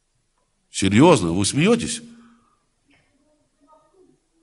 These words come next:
Ну, промахнулся Господь Бог малость. Но Он наказал евреев за то, что они дали свою землю.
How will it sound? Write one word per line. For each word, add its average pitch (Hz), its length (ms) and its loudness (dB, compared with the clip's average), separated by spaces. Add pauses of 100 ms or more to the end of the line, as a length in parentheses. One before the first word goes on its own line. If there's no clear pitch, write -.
(380)
Ну, 160 100 -8
промахнулся 262 760 4
Господь 180 340 0
Бог 135 320 0
малость. 98 480 -2 (1500)
Но 127 120 2
Он 180 100 6
наказал 190 420 2
евреев 175 640 0
за 120 120 0
то, 156 160 -4
что 139 160 -6
они 127 200 -4
дали 185 400 0
свою 127 380 -4
землю. 92 540 -4